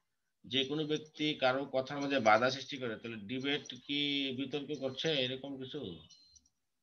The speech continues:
তোমাকে অর্থটা কিন্তু বুঝতে হবে, তোমাকে সব শব্দের অর্থ একরকম না।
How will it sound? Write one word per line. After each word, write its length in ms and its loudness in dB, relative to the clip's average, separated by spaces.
তোমাকে 220 -4
অর্থটা 340 0
কিন্তু 160 -2
বুঝতে 280 -2
হবে, 300 6
তোমাকে 480 -2
সব 220 0
শব্দের 440 0
অর্থ 220 2
একরকম 400 -2
না। 380 0